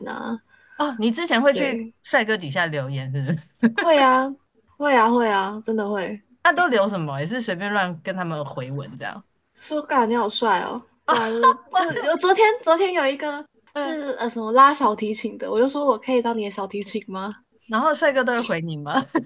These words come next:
Speaker 2: <laughs>
Speaker 1: 哎，不一定欸，
Speaker 2: 那，
Speaker 1: 不一定。
Speaker 2: 那有没有真的
Speaker 1: 没有红的时候不会回。
Speaker 2: 然后现在都知道你是谁，是不是？
Speaker 1: 现在就说，“哦，干，月老欸。”之类的。<laughs>
Speaker 2: 那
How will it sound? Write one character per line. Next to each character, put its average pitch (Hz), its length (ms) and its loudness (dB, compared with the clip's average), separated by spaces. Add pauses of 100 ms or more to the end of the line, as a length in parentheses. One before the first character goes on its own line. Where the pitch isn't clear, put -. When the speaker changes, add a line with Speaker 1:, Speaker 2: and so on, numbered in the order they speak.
(340)
Speaker 2:
<laughs> - 600 -12
Speaker 1:
哎， 240 340 8
不 277 200 2
一 240 40 4
定 233 220 -2
欸， 247 340 -10 (380)
Speaker 2:
那， 403 80 2
Speaker 1:
不 427 60 4
一 196 40 2
定。 202 300 -4 (160)
Speaker 2:
那 349 100 2
有 277 80 2
没 269 100 4
有 294 80 6
真 262 60 8
的 226 60 4
Speaker 1:
没 - 0 -
有 - 0 -
红 214 180 2
的 208 140 0
时 214 100 -4
候 208 140 2
不 190 180 -6
会 196 160 -6
回。 196 140 -10 (540)
Speaker 2:
然 247 100 4
后 294 40 2
现 349 220 -2
在 294 160 4
都 269 160 4
知 240 160 -6
道 247 120 2
你 151 120 -2
是 202 100 0
谁， 139 300 -4
是 151 100 0
不 151 80 -2
是？ 135 140 -4 (480)
Speaker 1:
现 233 180 -4
在 294 80 2
就 302 140 0
说 339 80 4
，“哦， 349 160 2
干， 466 220 4
月 403 180 8
老 254 220 8
欸。” 233 360 -4 (480)
之 427 60 -14
类 427 380 2
的。 220 80 -16 (180)
<laughs> 226 80 -8
Speaker 2:
那 302 1300 4